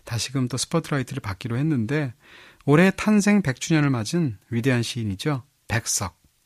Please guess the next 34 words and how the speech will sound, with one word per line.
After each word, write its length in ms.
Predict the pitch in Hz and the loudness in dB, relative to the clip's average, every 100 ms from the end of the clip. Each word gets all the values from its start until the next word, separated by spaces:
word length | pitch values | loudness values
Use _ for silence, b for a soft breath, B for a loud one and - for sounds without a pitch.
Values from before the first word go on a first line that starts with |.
| _ | _
네, 140 | 104 85 | -10 -8
백석 300 | 107 - 127 | -8 -8 -6
시인의 480 | - 123 113 143 175 b b b b | -4 -4 -2 -2 -4 b b b b
동해라는 500 | - 151 185 180 147 | 4 6 6 6 2
작품입니다. 600 | 123 - 117 107 104 147 - _ _ B B B B B B | 0 -4 -4 -2 -2 -4 -6 _ _ B B B B B B
어, 100 | 120 | -2
근데 180 | 165 180 | 2 4
사실 240 | 180 185 | 4 2
이게 100 | 190 190 | 2 4
좀 100 | 165 | 4
읽기가 340 | 123 165 175 | 2 -2 0
어렵습니다. 640 | 104 135 - 139 120 147 | 2 0 0 -2 0 0
왜냐하면 640 | 120 117 127 143 151 123 113 b b b | 0 0 0 0 0 -2 -6 b b b
옛날 300 | 123 170 214 | 4 8 8
말인데다가 840 | 202 165 151 131 117 107 110 139 127 | 8 6 6 2 0 -2 -2 -2 -4
거기다가 420 | 117 123 120 143 | -4 -4 -2 -4
평안도 480 | - - 233 226 208 | -4 0 2 4 4
사투리를 760 | - - - 170 151 131 127 127 | 0 -8 -4 -2 0 -2 -2 -4
살려서 460 | - 208 220 196 | -2 0 2 0
쓴 320 | 170 - 143 127 | -2 2 2 2
산문이라서 960 | - 165 165 135 107 98 143 147 107 B B B B B B | 0 2 2 2 0 -4 -4 -4 -8 B B B B B B
말 200 | 120 160 | 4 4
자체의 300 | 143 - 175 | 2 0 2
아름다움은 500 | 127 135 135 123 156 | 4 4 4 2 0
굉장한데 760 | - 123 143 139 113 107 135 110 | 0 0 2 0 -2 -2 -2 -2
읽기가 320 | 107 135 127 | -4 -4 -4
좀 160 | 123 | -2
어려울 240 | 95 117 131 | -2 0 -2
것 140 | 127 | -4
같아서 340 | 110 104 - 104 | -8 -8 -10 -10
이게 60 | |
될까 380 | - 98 - 135 | -6 -6 -4 -4
싶긴 300 | - - 117 | -4 -6 -4
한데요. 560 | 120 147 151 110 151 | -2 -2 -2 -2 -4